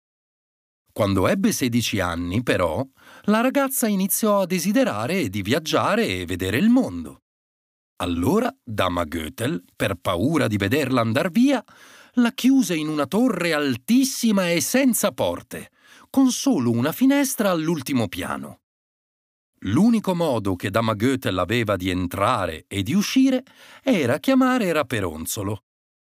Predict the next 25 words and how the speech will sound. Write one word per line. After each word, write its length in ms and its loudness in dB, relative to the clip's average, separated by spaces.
La 180 -2
ragazza 600 0
srotolava 840 0
la 140 0
sua 180 -2
lunghissima 800 0
treccia 420 0
bionda 540 2
e 80 2
la 100 4
sua 160 0
matrigna 580 2
la 200 4
usava 480 2
per 160 -4
arrampicarsi. 960 -8
Un 140 4
giorno, 560 0
un 240 -4
principe 540 0
che 120 -6
passava 460 -2
da 100 0
quelle 240 0
parti 500 -2